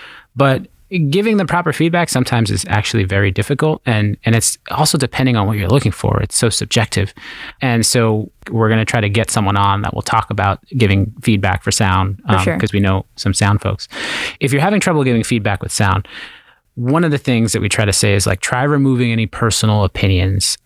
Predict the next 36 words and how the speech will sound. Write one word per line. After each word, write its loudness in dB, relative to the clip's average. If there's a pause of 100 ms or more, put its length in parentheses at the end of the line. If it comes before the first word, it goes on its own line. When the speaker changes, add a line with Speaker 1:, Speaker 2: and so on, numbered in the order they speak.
Speaker 1:
around 2 (120)
what 0
you 0
believe 0
good 2
sound 2
and 2
bad 0
sound 0 (200)
sounds 0
like, 0
<laughs> -
right? 2 (300)
Your 0
personal 0
preference -2 (300)
obviously 0
are 0
gonna 0
be -2
in 2
there, -2
but -2
try 0
to 2
stick -2
to 0
what 0 (240)
they 2
call -2
the -2
technical 0
aspects -2
of 0
the 2
sound, 0